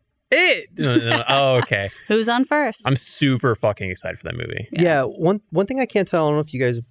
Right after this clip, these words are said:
Speaker 3: better sense for it or if you've heard anything about it. The thing I liked about the T V movie was that the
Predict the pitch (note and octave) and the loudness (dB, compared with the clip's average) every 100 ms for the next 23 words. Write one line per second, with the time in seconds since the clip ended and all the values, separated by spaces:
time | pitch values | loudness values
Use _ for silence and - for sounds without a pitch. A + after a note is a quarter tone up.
0 | - A2+ A2+ - A2+ A2 G#2+ G#2 G2 A2 | -2 0 0 -2 -6 -2 0 0 -2 -6
1 | G2+ - - - G#2+ G#2 G2+ G2 G2+ G2 | -10 -14 -10 -4 -2 0 0 2 2 0
2 | - _ _ _ _ _ A#2+ B2+ B2 D#3+ | -4 _ _ _ _ _ -4 -2 0 2
3 | F3+ D#3+ D#3 D3 C#3 - C#3+ C3+ C#3 C#3+ | 4 2 0 0 -2 -2 -4 0 0 0
4 | C3+ B2 A2 A2 G#2+ G#2 - - A2 | 2 2 2 2 2 2 -2 -6 -4